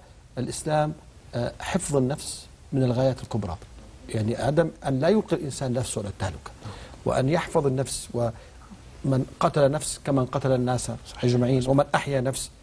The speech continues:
Speaker 1: كمن أحيا الناس
Speaker 2: نعم.
Speaker 1: أجمعين. أنا ناخذ الحديث إلى أن فلسفة الأديان جميعها تطلب من الإنسان أن يحفظ نفسه، وأنه إذا عنده أذى يبعده، وإذا عنده مرض يبتعد عن الناس.
Speaker 2: صحيح.
Speaker 1: وكثير ما كان الرسول صلى الله عليه وسلم، وأيضا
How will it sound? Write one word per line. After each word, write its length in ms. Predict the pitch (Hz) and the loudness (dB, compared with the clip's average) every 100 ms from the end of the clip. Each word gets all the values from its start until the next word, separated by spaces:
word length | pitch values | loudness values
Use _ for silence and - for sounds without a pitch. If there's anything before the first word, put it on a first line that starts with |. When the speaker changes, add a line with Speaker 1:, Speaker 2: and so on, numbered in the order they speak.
| - | -6
Speaker 1:
كمن 160 | - - - | -2 0 -2
أحيا 160 | 117 | -4
الناس 220 | 113 113 110 | -4 -4 -4
Speaker 2:
نعم. 60 | |
Speaker 1:
أجمعين. 160 | 104 92 | -4 0
أنا 220 | 180 180 - - - - - | 4 4 2 -6 -20 -20 -2
ناخذ 260 | 190 214 190 | 0 2 0
الحديث 360 | 160 156 175 | -4 0 0
إلى 140 | - 147 | 2 0
أن 140 | 151 | 0
فلسفة 400 | - 220 - 185 170 | 2 0 0 -2 -2
الأديان 440 | 156 135 151 135 | -2 0 0 0
جميعها 500 | 120 113 110 80 - - - - - - - - - - - | 0 0 0 -4 -10 -14 -20 -20 -20 -20 -20 -20 -20 -20 -10
تطلب 500 | - 151 - 147 147 | -6 -4 -2 -2 0
من 80 | 123 | 0
الإنسان 460 | 120 123 - 123 110 - | 0 -2 -4 -4 -4 -4
أن 60 | |
يحفظ 320 | 117 110 - 98 | -2 -4 -6 -6
نفسه، 260 | 92 - - - | -6 -8 -10 -4
وأنه 260 | 117 131 139 | 2 2 4
إذا 140 | 139 | 4
عنده 280 | 156 135 143 | 4 4 4
أذى 220 | 131 131 - - - 135 | 2 0 -6 -20 -6 0
يبعده، 260 | 123 95 - - - | 0 0 -8 -16 -8
وإذا 260 | 113 120 120 | -2 0 2
عنده 400 | 143 135 131 131 | 4 4 4 4
مرض 320 | 139 139 123 156 | 4 4 4 -2
يبتعد 340 | 131 - 131 | -2 2 2
عن 100 | 120 | 2
الناس. 260 | 127 123 104 | 0 0 -2
Speaker 2:
صحيح. 140 | - - - - - - | -8 -14 -20 -20 -20 -4
Speaker 1:
وكثير 640 | 113 120 - 131 214 233 170 | 0 0 0 0 4 6 6
ما 120 | 135 | 2
كان 240 | 131 143 | 0 0
الرسول 300 | 127 117 - | 0 -2 -4
صلى 60 | 123 | -6
الله 100 | 117 | -6
عليه 120 | 113 | -4
وسلم، 380 | - 113 113 117 | -4 -2 -2 -2
وأيضا 360 | - 165 127 | 0 2 2